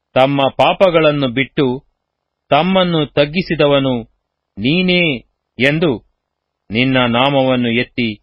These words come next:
ಈ ಆಲಯದ ಕಡೆಗೆ ತಿರುಗಿಕೊಂಡು ನಿನ್ನನ್ನು ಪ್ರಾರ್ಥಿಸುವುದಾದರೆ, ಪರಲೋಕದಲ್ಲಿರುವ ನೀನು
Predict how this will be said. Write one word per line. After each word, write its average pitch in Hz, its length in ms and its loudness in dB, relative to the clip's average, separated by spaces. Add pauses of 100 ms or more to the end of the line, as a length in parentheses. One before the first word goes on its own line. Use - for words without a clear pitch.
(680)
ಈ 131 380 0 (400)
ಆಲಯದ 151 640 2
ಕಡೆಗೆ 120 520 -2 (400)
ತಿರುಗಿಕೊಂಡು 135 800 -2 (760)
ನಿನ್ನನ್ನು 131 580 0
ಪ್ರಾರ್ಥಿಸುವುದಾದರೆ, 139 1400 0 (800)
ಪರಲೋಕದಲ್ಲಿರುವ 147 1120 2
ನೀನು 143 460 -2